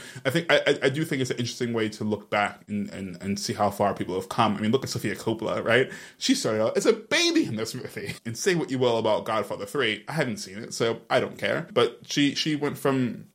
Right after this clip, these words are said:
being a baby in this film and, and acting and, and having these roles. <laughs> Shout out to What We Do in the Shadows, but also just directing and, and having this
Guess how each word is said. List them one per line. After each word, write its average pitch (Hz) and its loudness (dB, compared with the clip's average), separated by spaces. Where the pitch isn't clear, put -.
being 117 6
a 104 4
baby 110 6
in 104 4
this 104 -4
film 101 0
and, 101 -2
and 98 -8
acting 104 -4
and, 98 -6
and 98 -8
having 104 2
these 101 -2
roles. 101 6
<laughs> - -20
Shout 120 6
out 101 2
to 101 0
What 117 0
We 110 0
Do 104 0
in 95 -6
the 98 -6
Shadows, 101 4
but 131 2
also 147 0
just 139 -6
directing 113 0
and, 98 -4
and 92 -6
having 110 2
this 101 -2